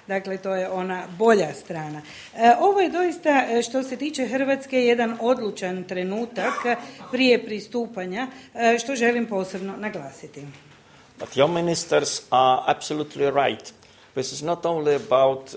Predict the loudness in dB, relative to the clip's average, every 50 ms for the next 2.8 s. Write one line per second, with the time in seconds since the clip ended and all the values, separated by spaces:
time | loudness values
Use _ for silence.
0 | -12 -12 -6 -4 -2 -2 0 0 0 -2 -2 -2 -2 -2 0 0 0 -2 -2 -2
1 | -2 0 0 -2 0 0 0 2 4 4 2 2 0 -4 -12 -6 -4 -4 -4 -2
2 | -2 0 2 2 2 0 -2 -4 -4 0 2 4 4 4 2